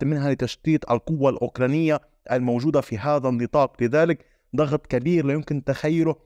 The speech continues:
من قبل القوات الروسية على القوات الأوكرانية هنا. أما في اتجاه جنوبي باخموت، فالمعارك متواصلة من قبل القوات الروسية والقوات الأوكرانية، ولكن دون أن يكون هناك أي تقدم يذكر.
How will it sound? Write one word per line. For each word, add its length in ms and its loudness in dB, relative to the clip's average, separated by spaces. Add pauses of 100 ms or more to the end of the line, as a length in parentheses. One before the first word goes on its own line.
(160)
من 100 0
قبل 240 2
القوات 540 2
الروسية 560 0 (300)
على 160 0
القوات 680 0
الأوكرانية 560 0
هنا. 320 0 (880)
أما 200 2
في 160 0
اتجاه 460 -2
جنوبي 400 0
باخموت، 440 -2 (240)
فالمعارك 640 -2
متواصلة 640 0
من 100 0
قبل 180 -4
القوات 380 -2
الروسية 300 -2
والقوات 420 0
الأوكرانية، 680 0 (300)
ولكن 560 0 (120)
دون 180 2
أن 120 0
يكون 220 0
هناك 440 0
أي 120 2
تقدم 540 -2
يذكر. 320 0